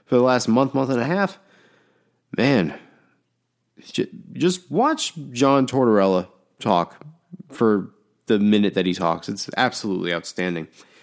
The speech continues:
Uh, and the other games around the league, the Isles won three to one at Minnesota. The Bruins with a three two victory over Buffalo. Tampa Bay is starting to win again, and they, they're doing so by beating the lesser teams, which I guess is good.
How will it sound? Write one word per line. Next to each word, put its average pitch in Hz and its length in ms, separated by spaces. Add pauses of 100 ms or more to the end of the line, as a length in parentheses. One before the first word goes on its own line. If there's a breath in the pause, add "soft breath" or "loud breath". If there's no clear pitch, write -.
(380 loud breath)
Uh, 120 440
and 131 260
the 135 80
other 139 160
games 123 320
around 117 200
the 117 40
league, 113 160
the 113 100
Isles 120 400
won 117 260
three 123 200
to 117 80
one 117 320
at 90 240
Minnesota. 113 640
The 104 120
Bruins 107 420
with 95 120
a 90 40
three 101 220
two 104 120
victory 98 380
over 92 180
Buffalo. 101 600 (520 soft breath)
Tampa 175 300
Bay 151 600 (100)
is 113 320
starting 135 400
to 127 100
win 127 340
again, 117 500
and 98 180
they, 101 140 (100)
they're 104 340
doing 117 280
so 127 240
by 101 160
beating 110 400
the 90 80
lesser 104 320
teams, 120 320
which 95 120
I 90 60
guess 101 220
is 95 80
good. 104 300